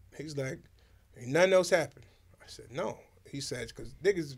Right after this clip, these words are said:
sitting here saying that you told him to do it, whatever, and he got locked up." I said, "How did I tell somebody if I'm out here? And if I told him, the nigga would've been locked up right there and there."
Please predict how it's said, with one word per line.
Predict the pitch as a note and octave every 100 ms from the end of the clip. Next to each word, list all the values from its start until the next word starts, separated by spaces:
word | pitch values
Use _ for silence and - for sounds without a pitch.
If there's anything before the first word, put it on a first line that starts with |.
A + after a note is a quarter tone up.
| _ -
sitting | D3+ C#3+
here | C#3 C3+
saying | C#3 C3 C3
that | A#2+
you | C3+ A#2+
told | C#3+ D3
him | C3+ B2
to |
do | A#2+ D3 C#3+
it, |
whatever, | B2 C#3 B2+ A2+ - - - - _ - - - -
and | A#2+
he | C#3
got | C3 B2+
locked | B2 - G3+
up." | - - _
I | D3
said, | - D3+ B2 - _ _ _ _ _ _ _ _ -
"How | - F3
did | D3+
I | C#3
tell | - C4+
somebody | - C3+ B2+ B2 B2+ B2 - _ _ _
if | -
I'm | C3+
out | C3 A2+
here? | C3+ F#3 D3+ D3+ _ _ _ _ _ _ -
And | C3+ B2+ B2 A#2 -
if | - -
I |
told | - G#3 G3+
him, | D#3
the | D3 D3
nigga | C#3+
would've | C#3
been | C3 C3
locked | B2+ C3
up | A#2
right | A#2+ A#2
there | D3+ C#3+
and | D#3+
there." | C#3+